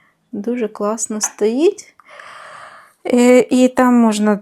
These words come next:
те, що на двох ніжках, якісь лялечки, зайчики і так далі. Далі в замовленні в мене буде пряжа джинс. Ось, е, такий номер, це Какао сімдесят перший.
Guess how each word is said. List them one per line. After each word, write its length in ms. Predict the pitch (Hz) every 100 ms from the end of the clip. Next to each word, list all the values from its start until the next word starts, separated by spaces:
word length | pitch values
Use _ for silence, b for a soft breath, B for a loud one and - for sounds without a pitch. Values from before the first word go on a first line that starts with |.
| -
те, 100 | 202
що 160 | -
на 140 | 214 220
двох 400 | 226 359 415 349
ніжках, 420 | 330 - 220 -
якісь 340 | 202 202 190
лялечки, 640 | 214 262 320 302 - - 202
зайчики 760 | 214 247 247 - - 214 208 202 B B B 208
і 100 | 202
так 180 | 202
далі. 360 | 180 185 175 185 - _ _
Далі 380 | 247 311 277 233
в 80 | 202
замовленні 580 | 214 220 240 226 214 208
в 40 |
мене 260 | 214 214 196
буде 300 | 202 202 196
пряжа 480 | - 208 202 196
джинс. 680 | 202 214 269 427 453 - - B B B B B B B B B B B
Ось, 360 | - 240 240 -
е, 160 | 202 202
такий 380 | 214 - 226
номер, 380 | 226 247 349 349
це 180 | - 208
Какао 540 | 214 202 240 262 294
сімдесят 680 | 285 220 208 208 - 220 -
перший. 640 | - 294 - - 233 220